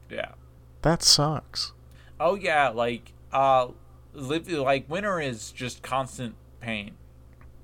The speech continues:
Speaker 2: Oh, I'm sorry to, sorry to hear that.
Speaker 1: Yeah,
Speaker 2: Winter
Speaker 1: it's,
Speaker 2: is
Speaker 1: it's
Speaker 2: the
Speaker 1: fine. I mean,
Speaker 2: second
Speaker 1: like
Speaker 2: best season.
Speaker 1: Well,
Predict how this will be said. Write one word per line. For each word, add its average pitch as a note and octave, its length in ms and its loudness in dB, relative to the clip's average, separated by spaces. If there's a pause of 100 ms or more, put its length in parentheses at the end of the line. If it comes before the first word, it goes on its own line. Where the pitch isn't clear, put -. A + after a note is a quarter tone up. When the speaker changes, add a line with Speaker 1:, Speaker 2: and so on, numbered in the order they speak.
(1160)
Speaker 2:
Oh, C3+ 280 4
I'm A#2+ 300 2 (640)
sorry C3 440 10
to, C3+ 480 6
sorry D3 380 6
to C3 60 -2
hear F#3 160 0
that. F2 260 2
Speaker 1:
Yeah, - 120 -8
Speaker 2:
Winter A2 140 2
Speaker 1:
it's, B2+ 100 4
Speaker 2:
is B2+ 160 6
Speaker 1:
it's A3+ 180 6
Speaker 2:
the A#2+ 60 6
Speaker 1:
fine. G#3 100 6
I G#3+ 40 4
mean, - 20 4
Speaker 2:
second C3+ 640 8
Speaker 1:
like B2 80 -4
Speaker 2:
best B2 440 6
season. D#3 560 2 (480)
Speaker 1:
Well, F3+ 480 4